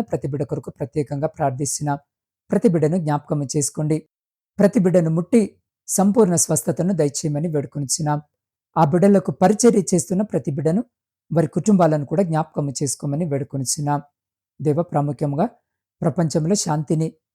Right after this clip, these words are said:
సమాధానాన్ని కలిగించమని వేడుకొనుచున్నాం. విడిపోయిన, విచ్ఛిన్నమైన ప్రతి కుటుంబాన్ని జ్ఞాపకము చేసుకుని, తిరిగి మీ పరిశుద్ధ నామమున కట్టుమని వేడుకొనుచున్నాం. దేవ, ప్రాముఖ్యముగా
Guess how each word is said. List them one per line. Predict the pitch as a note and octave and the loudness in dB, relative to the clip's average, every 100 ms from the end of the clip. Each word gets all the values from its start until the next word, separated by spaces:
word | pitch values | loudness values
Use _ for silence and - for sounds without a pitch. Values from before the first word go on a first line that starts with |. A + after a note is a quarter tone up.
| _ _ | _ _
సమాధానాన్ని | - F3 G3+ F#3 F3+ D#3+ E3 G3+ | 0 6 6 6 4 4 0 -2
కలిగించమని | E3 C#3+ D3 - C#3+ D#3 | -4 -2 -4 -2 -2 -2
వేడుకొనుచున్నాం. | D3+ C#3+ - C#3+ - D3+ D3 D3 _ _ _ _ _ _ | -2 -2 -4 -4 -4 -2 -2 -4 _ _ _ _ _ _
విడిపోయిన, | D3+ E3 - E3+ F3+ | 0 0 4 2 2
విచ్ఛిన్నమైన | F3+ - - D#3+ D#3 F3+ | 0 -2 -2 0 0 -2
ప్రతి | - D#3 - | -2 -4 -4
కుటుంబాన్ని | C#3+ F3 D#3 D#3 D#3 D3+ - _ _ _ | -6 -4 0 0 0 -4 -8 _ _ _
జ్ఞాపకము | C#3+ D#3+ G3+ - F#3+ D3+ | -2 2 2 2 0 0
చేసుకుని, | - C#3+ - G3 | -2 -4 0 -2
తిరిగి | A3+ D#3+ D#3+ | 0 0 2
మీ | G#3 | 2
పరిశుద్ధ | F#3 D#3+ D#3 - D3 D#3 | 2 0 0 0 0 2
నామమున | D#3 F#3+ F3+ F3 D3 - _ _ _ - | 2 4 4 0 -2 -6 _ _ _ -2
కట్టుమని | F#3+ A#3 F3 E3+ | 2 4 4 2
వేడుకొనుచున్నాం. | D#3+ D3 B2+ D3 B2 D3+ D3 D3 - _ _ _ | 0 -2 -2 -4 -2 -2 0 -2 -4 _ _ _
దేవ, | B2 E3 E3+ | 0 2 4
ప్రాముఖ్యముగా | G#3 E3 D3+ D3+ E3 D3+ D3+ | 2 2 2 0 -2 0 2